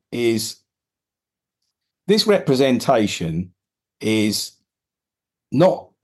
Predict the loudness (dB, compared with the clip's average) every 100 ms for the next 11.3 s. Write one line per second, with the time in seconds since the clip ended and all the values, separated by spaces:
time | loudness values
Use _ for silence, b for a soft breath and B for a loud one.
0 | _ _ -6 -4 -2 2 2 2 -2 -10
1 | -6 -2 -2 -2 0 0 -2 -4 -2 -2
2 | -4 -10 -6 -2 0 0 -2 2 4 4
3 | 4 2 -2 -4 -4 -4 -4 -6 -4 -4
4 | -6 -8 -6 -8 -10 _ _ _ _ _
5 | _ _ -6 -6 -12 -4 -2 0 0 2
6 | 2 2 0 -4 -2 0 2 2 2 0
7 | -4 _ _ _ _ _ _ _ _ _
8 | -4 2 2 2 2 2 0 2 0 0
9 | 0 2 2 0 -6 -4 -4 -4 -10 -8
10 | -8 -12 -18 _ _ -20 -20 0 2 2
11 | 0 -6 -10